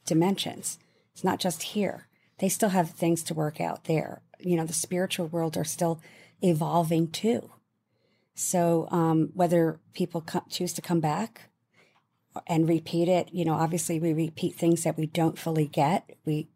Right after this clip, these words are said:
have a tendency to recreate. So I feel that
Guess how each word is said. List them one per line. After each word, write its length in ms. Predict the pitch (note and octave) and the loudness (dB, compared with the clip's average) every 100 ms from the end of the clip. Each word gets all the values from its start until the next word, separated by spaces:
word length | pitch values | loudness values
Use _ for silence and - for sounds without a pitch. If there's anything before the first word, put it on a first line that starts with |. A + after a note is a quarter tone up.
| - | -8
have 220 | E3 D3 | -4 -4
a 100 | D3+ | -4
tendency 560 | - D#3+ D#3 D#3 - D3 | -4 0 2 2 -2 -2
to 100 | D3+ | 0
recreate. 720 | C#3+ C#3 D3 C#3 C#3+ D#3+ - _ _ - - - _ - | -2 -4 -2 0 2 2 0 _ _ -20 -20 -20 _ -10
So 440 | - F3 E3 D#3+ - | -2 0 2 0 -2
I 160 | E3+ | -2
feel 340 | E3 - A#3 B3 | -2 0 2 4
that 280 | F3+ - | 2 0